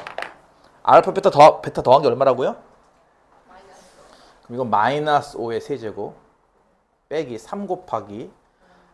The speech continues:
Speaker 1: 알파, 베타 곱한 거 마이너스 삼, 알파, 베타 더한 거 마이너스 오입니다. 그러니까 맨 앞에 있는 거 이거 얼마예요? 마이너스 백이십오고요. 이거 마마마니까 마죠? <laughs> 일단 부호는 삼, 삼, 구, 오, 사십오예요. 그쵸? 얼마?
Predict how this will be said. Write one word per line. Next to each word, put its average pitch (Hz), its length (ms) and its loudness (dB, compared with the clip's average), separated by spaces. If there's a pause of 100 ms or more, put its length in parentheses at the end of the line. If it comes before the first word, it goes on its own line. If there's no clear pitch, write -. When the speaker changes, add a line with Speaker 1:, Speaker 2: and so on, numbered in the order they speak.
Speaker 1:
알파, 160 480 0
베타 160 200 -6
곱한 139 340 -14
거 135 100 -4
마이너스 123 560 -6
삼, 147 440 -12 (1000)
알파, 160 460 0
베타 156 240 -8
더한 123 320 -6
거 269 280 -2 (220)
마이너스 120 640 -6
오입니다. 104 600 -12 (760)
그러니까 123 180 0
맨 165 100 6
앞에 208 220 0
있는 190 140 -4
거 175 80 -2
이거 147 100 0
얼마예요? 135 360 0
마이너스 127 420 -2
백이십오고요. 117 920 -6 (480)
이거 143 140 -6
마마마니까 160 1000 6
마죠? 127 680 0
<laughs> - 100 -20
일단 143 320 -2
부호는 131 480 -6 (360)
삼, 185 280 -2
삼, 175 220 0
구, 160 320 0
오, 160 40 4
사십오예요. 110 680 -2
그쵸? - 280 -12
얼마? 110 460 -4